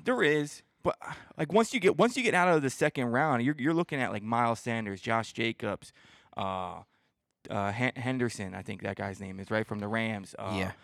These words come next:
Speaker 1: Myles Gaskin.
Speaker 2: Yeah.
Speaker 1: Like, all those guys are in the same tier to
Speaker 2: Joe
Speaker 1: me.
Speaker 2: Mixon,
Speaker 1: Joe
Speaker 2: Clyde
Speaker 1: Mi-,
Speaker 2: Edwards-Helaire.
Speaker 1: Joe Mixon's a little ahead, Clyde,
Speaker 2: Mm-hmm.
Speaker 1: uh, but I don't think they'll make it back.
Speaker 2: Chris Carson, maybe.
Speaker 1: Chris Carson
Speaker 2: James
Speaker 1: might make it
Speaker 2: Robinson,
Speaker 1: back.
Speaker 2: David Montgomery, they might be guys there.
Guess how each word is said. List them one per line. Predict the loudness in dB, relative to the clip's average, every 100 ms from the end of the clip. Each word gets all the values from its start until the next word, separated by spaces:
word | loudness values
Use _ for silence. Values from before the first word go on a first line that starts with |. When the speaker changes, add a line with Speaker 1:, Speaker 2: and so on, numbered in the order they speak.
| -18
Speaker 1:
Myles | -2 2 4 2 0
Gaskin. | 0 0 -2 -8 -14 -12 -10
Speaker 2:
Yeah. | -8 -2
Speaker 1:
Like, | 0 6
all | 6 6
those | 4 4
guys | 2 4 2 -2 -4
are | 0 2 2 0 -8 _ -6
in | -4
the | -4
same | -6 -6 -4 -4
tier | -4 -2 -2
to | -2
Speaker 2:
Joe | 0 2
Speaker 1:
me. | 2
Speaker 2:
Mixon, | 0 -2 -2 0
Speaker 1:
Joe | 2 4
Speaker 2:
Clyde | 4
Speaker 1:
Mi-, | 2
Speaker 2:
Edwards-Helaire. | 0 -2 0 2
Speaker 1:
Joe | 4
Mixon's | 4 0 -2 -2
a |
little | 0 2 2
ahead, | 2 0 0 -2 -4
Clyde, | 0 2 2 0
Speaker 2:
Mm-hmm. | -2 -4
Speaker 1:
uh, | -6 -2
but | 2
I | 4
don't | 4
think | 0 -2
they'll | -2
make | -2 0
it | -2
back. | 0 0 -2 -6
Speaker 2:
Chris | -6 -4
Carson, | 0 2 2 -2 -2
maybe. | -4 -4 -6 -8 _ _ -6
Speaker 1:
Chris | -4 -2
Carson | 0 2 2
Speaker 2:
James | 2
Speaker 1:
might | 4
make |
it | 4
Speaker 2:
Robinson, | 4 0 0 0
Speaker 1:
back. | 0
Speaker 2:
David | -2 -2
Montgomery, | -4 -4 -2 -2 -2 -2
they | 0
might | 0 -2
be | -4
guys | -2 0 0 -2
there. | 2 4 2 -2